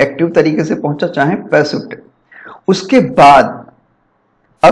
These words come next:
combination of the two, मतलब चाहे active और passive दोनों तरीके, तो ये combination हो जाएगा,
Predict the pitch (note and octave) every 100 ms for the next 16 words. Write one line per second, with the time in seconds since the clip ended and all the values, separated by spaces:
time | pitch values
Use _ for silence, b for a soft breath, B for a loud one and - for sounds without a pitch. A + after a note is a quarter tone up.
0 | - F3 F3 E3 F3 G3 - A3+ A3 -
1 | - D3+ E3+ - D#3+ E3+ - - F3+ C3+
2 | - - - - _ B2 B2 C#3+ D3 A2+
3 | D#2+ - - _ _ _ _ _ _ _
4 | _ _ _ _ D#3 E3+ D3 E3+ D3 D3+
5 | E3+ E3 E3 D#3 D3+ F#3 F3 D#3+ - -
6 | C3+ C#3+ F3 E3+ E3+ E3+ F3+ F3 - -
7 | - _ C#3+ C3+ D3 C3+ C3 C#3 C#3+ F3
8 | F3 F3 E3+ E3